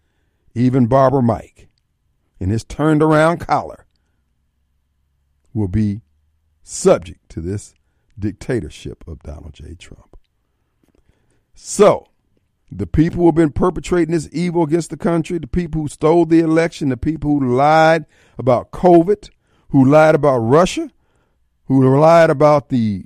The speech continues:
Ukraine impeachment, who lied, they can't take the chance. They can't take the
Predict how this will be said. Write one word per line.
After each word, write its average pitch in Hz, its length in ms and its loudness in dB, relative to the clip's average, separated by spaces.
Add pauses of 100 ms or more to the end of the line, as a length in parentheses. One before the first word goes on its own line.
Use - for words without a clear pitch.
(100)
Ukraine 160 640 0
impeachment, 147 580 -4
who 165 100 0
lied, 165 680 -4 (1500)
they 143 300 0
can't 139 440 -6
take 110 260 -8
the 113 100 -16
chance. - 600 -20 (1400)
They 170 400 4
can't 180 500 0
take 165 340 -2
the 95 180 -8